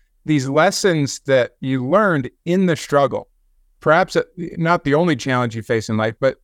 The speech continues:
but perhaps the most dramatic. For those of us, most of us who haven't had something similar where we're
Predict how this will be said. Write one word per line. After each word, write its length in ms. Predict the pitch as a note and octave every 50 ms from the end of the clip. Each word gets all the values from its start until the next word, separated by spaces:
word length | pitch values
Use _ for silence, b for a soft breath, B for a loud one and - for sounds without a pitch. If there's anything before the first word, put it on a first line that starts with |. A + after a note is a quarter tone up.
| _ _ -
but 140 | D3 C#3 -
perhaps 440 | - D3 C3+ D#3+ E3 D#3 D3+ - -
the 100 | D3 C#3+
most 300 | C3+ B2+ B2 A#2 - -
dramatic. 580 | - A#2 G2+ A#2+ A#2 A2+ G#2+ A#2 C3 - _ _ _ _ _ _ _ -
For 340 | - E3+ D#3+ D3+ C3 - - _ _ _ _ _
those 220 | - E3+ A3+ B3 G#3+
of 80 | D3+
us, 160 | C#3 C#3+ D3 -
most 260 | F3+ A3+ C4+ - -
of 80 | B2
us 200 | A#2 A#2 C3 -
who 120 | - D3+ C#3
haven't 360 | B2 D3+ F#3 A3 A#3 G#3+ -
had 280 | D3+ D#3+ D#3+ D3+ B2+ -
something 340 | - D3+ C#3+ C3 B2+ B2
similar 500 | A2+ - - B2+ A#2 A2+ A2 A2+ C3 D3+
where 180 | C#3+ B2+ A#2+ A#2
we're 260 | A2+ A#2 A2+ A2 G2